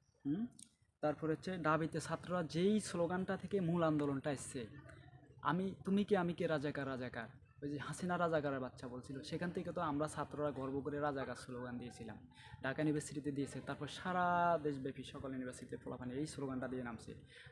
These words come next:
ঢাকা ইউনিভার্সিটিতে রাতের আধারে নেমে গেছে তারা এই স্লোগান দিয়ে।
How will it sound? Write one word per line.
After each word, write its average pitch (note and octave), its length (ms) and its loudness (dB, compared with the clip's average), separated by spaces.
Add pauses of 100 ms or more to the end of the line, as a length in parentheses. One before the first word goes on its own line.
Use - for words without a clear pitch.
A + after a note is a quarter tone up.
ঢাকা C#3+ 220 2
ইউনিভার্সিটিতে F#3 380 -2
রাতের E3+ 300 6
আধারে F3 400 10
নেমে D#3 240 6
গেছে B2+ 220 -2
তারা A#2 300 0 (360)
এই C3+ 120 -4
স্লোগান B2+ 460 -4
দিয়ে। A2+ 180 -8